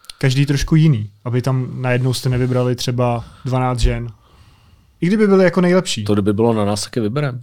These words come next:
Speaker 2: Ne, si dělám legraci, <laughs> ale, ale s-, musí ty lidi být zajímavý, tak je to pořád.
Speaker 1: Hmm.
Speaker 2: Jo, takže musí umět vařit a musí být zajímavý. Jako, chtěli byste se koukat na člověka, který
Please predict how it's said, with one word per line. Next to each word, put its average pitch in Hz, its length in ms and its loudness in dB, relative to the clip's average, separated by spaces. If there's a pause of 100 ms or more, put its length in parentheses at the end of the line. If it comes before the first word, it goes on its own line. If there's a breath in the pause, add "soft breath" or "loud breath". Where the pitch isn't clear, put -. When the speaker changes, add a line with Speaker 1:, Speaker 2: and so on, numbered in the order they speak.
(120)
Speaker 2:
Ne, 151 200 4
si - 140 4
dělám 165 200 4
legraci, 107 420 -2
<laughs> - 40 -12
ale, 113 300 0 (440 loud breath)
ale 113 180 2
s-, - 540 -2 (260)
musí 101 320 -2
ty 120 100 0
lidi 113 140 2
být 120 160 2
zajímavý, 101 400 -2
tak 98 180 -8
je 95 60 -8
to - 80 -14
pořád. 87 340 -8 (220)
Speaker 1:
Hmm. 113 140 -12 (540)
Speaker 2:
Jo, 87 160 -8
takže 90 200 -10
musí 92 220 -4
umět 107 220 -2
vařit 101 300 -4
a 104 60 -6
musí 98 200 -6
být 104 100 0
zajímavý. 98 500 -4 (520 loud breath)
Jako, 110 480 2 (460)
chtěli 104 240 0
byste 104 200 -4
se - 120 0
koukat 107 380 -4
na 101 320 0
člověka, 104 640 -2
který 101 600 -4